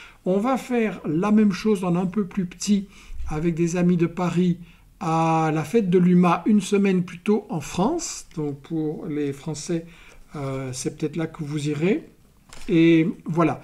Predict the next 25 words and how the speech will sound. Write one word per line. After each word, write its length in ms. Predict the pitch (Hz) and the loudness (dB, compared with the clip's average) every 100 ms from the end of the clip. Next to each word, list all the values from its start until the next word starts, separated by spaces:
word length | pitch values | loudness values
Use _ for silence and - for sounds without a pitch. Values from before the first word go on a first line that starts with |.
| - - | -20 -16
ça 240 | - 214 208 | -6 -2 2
c'est, 420 | - 185 180 175 | 2 4 4 4
euh, 640 | 165 165 160 165 165 165 214 | 2 2 2 2 2 0 0
la, 540 | 170 156 156 151 147 143 139 - - - - - - - - - - - _ 165 | -2 -2 0 0 -2 -4 -8 -16 -20 -20 -20 -20 -20 -20 -18 -18 -20 -20 _ 0
les, 260 | 156 165 | 2 2
les 140 | 175 165 | 2 4
rendez-vous 480 | 208 208 202 214 | 6 8 6 4
qu'on 160 | 214 170 | 2 -2
peut 160 | 170 175 | 0 0
vous 180 | 160 | 0
donner. 500 | 156 151 160 202 294 - - - - _ 180 | 2 2 4 2 0 -8 -20 -20 -20 _ 0
Il 80 | |
y 80 | 165 | 4
aura 240 | 196 185 185 | 4 2 2
bien 240 | 190 214 | 4 4
entendu 500 | 202 180 190 175 185 | 2 0 0 0 0
des 140 | 165 | 2
newsletters 500 | 170 165 170 170 170 - | 2 0 0 -2 -4 -8
qui 120 | 156 | -6
vont 160 | 147 | -4
annoncer, 500 | 151 151 147 170 170 | -4 -4 -4 -2 0
euh, 240 | 160 139 139 | 0 -2 -4
les 140 | 147 | -6
prochains 420 | 147 180 - 160 | -6 -6 -4 -4
livres. 340 | 151 185 233 | -2 0 0